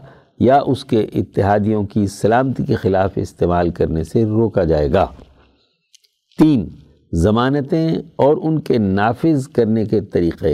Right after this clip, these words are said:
کار اور ٹائم لائن، جس کے تحت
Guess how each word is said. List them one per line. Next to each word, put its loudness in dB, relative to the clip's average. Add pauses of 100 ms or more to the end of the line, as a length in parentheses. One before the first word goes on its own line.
(100)
کار 2
اور 2 (200)
ٹائم 0
لائن، 0 (920)
جس 0
کے 0
تحت 0